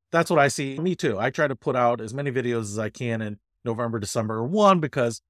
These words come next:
so many of my videos are product based, I think it helps to get that content out. I'm not trying to wait on it and bank it for later. But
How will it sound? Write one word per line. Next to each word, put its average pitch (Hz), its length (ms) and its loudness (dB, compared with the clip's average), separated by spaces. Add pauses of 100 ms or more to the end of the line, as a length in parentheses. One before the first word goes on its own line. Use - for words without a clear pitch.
so 147 140 -4
many 131 140 -4
of 117 60 -6
my 117 100 0
videos 110 300 -4
are 104 60 -4
product 139 360 -2
based, 107 280 -2 (240)
I 123 60 -2
think 117 200 -6
it 101 100 -2
helps 139 500 -2 (100)
to 101 60 -8
get 120 160 -6
that 107 160 -6
content 104 400 -4
out. 101 160 -2
I'm 113 100 -6
not 117 160 -4
trying 117 200 -2
to 98 140 -2 (180)
wait 110 260 0
on 110 160 -2
it 107 220 -4
and 90 220 -10 (360)
bank 120 260 -2
it 113 120 -2
for 104 160 -4
later. 104 420 -4 (360)
But 131 320 2